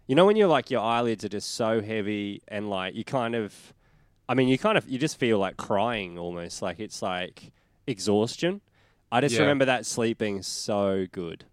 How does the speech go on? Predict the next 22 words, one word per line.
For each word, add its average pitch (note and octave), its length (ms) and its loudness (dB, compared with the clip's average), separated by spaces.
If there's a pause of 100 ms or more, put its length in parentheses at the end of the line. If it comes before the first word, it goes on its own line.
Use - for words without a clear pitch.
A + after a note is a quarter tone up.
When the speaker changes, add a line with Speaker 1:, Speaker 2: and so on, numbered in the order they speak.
(180)
Speaker 1:
Like, A2 200 0 (880)
not D#3 280 4
sexual, E3 680 -2
but, G2 260 0
like, F#2 320 -6 (460)
really G#2 300 -4
good. - 160 -16 (200)
<laughs> - 100 -8 (1400)
Speaker 2:
Yeah, B2 320 0 (220)
I C3 140 2
get B2 220 0
you. A#2 180 -4
Wh-, D3+ 260 -6
why'd D3 280 4
you B3 40 -2
bring G#3 220 2
up F3 200 2
the C3+ 260 2
not B2+ 360 0
sexual B2 560 -6
part? A2 220 4
Speaker 1:
Well A3 220 10